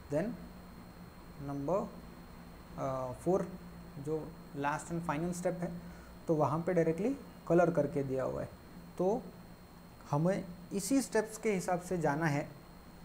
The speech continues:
यहाँ पे हमें चार चीज़ें ड्रॉ नहीं करनी है, जो space हम लोगों को यहाँ पे provide किया गया है, तो हमें यहाँ पे एक ही final जो ड्राइंग यहाँ पे दिया हुआ है, तो final ड्राइंग हम लोगों को यहाँ पे ड्रॉ करना है, but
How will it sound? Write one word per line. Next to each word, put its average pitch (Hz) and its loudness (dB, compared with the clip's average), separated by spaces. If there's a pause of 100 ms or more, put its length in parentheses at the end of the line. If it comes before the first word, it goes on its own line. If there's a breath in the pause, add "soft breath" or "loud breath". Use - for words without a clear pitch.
यहाँ 135 4
पे 180 2
हमें 170 0
चार 143 6
चीज़ें 175 2
ड्रॉ 170 4
नहीं 160 0
करनी 139 -2
है, 165 -4 (540)
जो 151 4
space 170 4
हम 143 -2
लोगों 160 4
को 165 0
यहाँ 147 -2
पे 160 -2
provide 151 0
किया 151 2
गया 147 0
है, 175 0
तो 180 -2
हमें 165 -2
यहाँ 147 -2
पे - -6 (140)
एक 190 0
ही 180 2 (1300 loud breath)
final 185 6 (420)
जो 165 6
ड्राइंग 165 2
यहाँ 156 2
पे 170 0
दिया 156 4
हुआ 165 6
है, 170 4
तो 165 0
final 170 2
ड्राइंग 196 4
हम 170 6
लोगों 170 8
को 170 2
यहाँ 147 2
पे 151 -2
ड्रॉ 127 0
करना 127 -2
है, 180 0
but 220 2